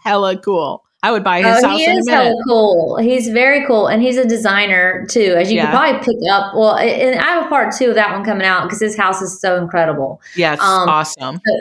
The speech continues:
Speaker 2: yeah, he's got great taste and he's a designer. Those are the kind of people that are attracted to me. Like
Speaker 1: Yeah.
Speaker 2: that, that, that's
Speaker 1: I
Speaker 2: my,
Speaker 1: totally
Speaker 2: those are
Speaker 1: get
Speaker 2: my,
Speaker 1: that.
Speaker 2: my tribe. So they're, he's, like, the perfect example of that.
Speaker 1: I love that. Okay, let's talk about Kurt.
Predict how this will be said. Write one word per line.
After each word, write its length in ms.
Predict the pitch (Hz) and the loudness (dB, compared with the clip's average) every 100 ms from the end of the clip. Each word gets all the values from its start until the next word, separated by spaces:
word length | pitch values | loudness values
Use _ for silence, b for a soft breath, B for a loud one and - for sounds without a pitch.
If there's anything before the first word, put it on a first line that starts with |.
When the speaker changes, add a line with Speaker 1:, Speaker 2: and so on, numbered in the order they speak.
| - | -4
Speaker 2:
yeah, 220 | 220 208 196 | 0 0 2
he's 200 | 240 240 | 0 0
got 200 | - 220 | 0 0
great 220 | 214 214 | 0 0
taste 200 | 220 226 | 0 0
and 100 | 220 | 0
he's 160 | 214 208 | 0 0
a 60 | 196 | -2
designer. 480 | 190 196 196 180 196 | -2 0 0 -2 0
Those 260 | 226 262 | 2 2
are 40 | 277 | 0
the 80 | 277 | -2
kind 220 | 254 226 | 0 0
of 40 | |
people 220 | 220 202 | -2 -2
that 100 | 196 | 0
are 60 | 180 | 0
attracted 520 | 175 202 180 190 160 | 0 0 -2 -6 -12
to 140 | - 180 | -8 -4
me. 440 | 170 127 - - - | -4 -4 -8 -14 -6
Like 140 | 190 | -2
Speaker 1:
Yeah. 100 | 175 | 0
Speaker 2:
that, 200 | 269 170 - | 0 -4 -2
that, 120 | 180 - _ 214 | -4 -4 _ -4
that's 200 | 202 220 | -4 -2
Speaker 1:
I 40 | |
Speaker 2:
my, 60 | 196 | -2
Speaker 1:
totally 160 | 180 190 | 0 -2
Speaker 2:
those 100 | 196 | 0
are 40 | |
Speaker 1:
get 40 | 190 | -2
Speaker 2:
my, 140 | 180 | -2
Speaker 1:
that. 100 | 170 - | -6 -12
Speaker 2:
my 360 | - - - 160 | -16 -16 -6 -4
tribe. 220 | 143 139 | -2 -4
So 260 | - 170 156 | 0 0 0
they're, 220 | 175 180 180 b b | -2 -2 -4 b b
he's, 180 | 254 240 | -2 0
like, 160 | 262 254 | 0 0
the 60 | |
perfect 320 | 233 233 233 208 | -2 -2 -2 -6
example 400 | 175 165 165 151 | -6 -6 -4 -6
of 100 | 143 | -4
that. 200 | 135 135 - _ _ _ | -6 -6 -14 _ _ _
Speaker 1:
I 120 | 160 | -6
love 320 | 160 151 147 151 | -4 -2 -4 -4
that. 400 | 139 131 135 _ _ B B B B | -6 -6 -10 _ _ B B B B
Okay, 300 | 190 190 190 | -2 0 -2
let's 340 | 170 165 - | 0 -2 -4
talk 300 | - 175 170 | -2 -2 -2
about 360 | 175 175 160 - | -2 -2 -2 -4
Kurt. 360 | 165 143 123 | -2 -2 -4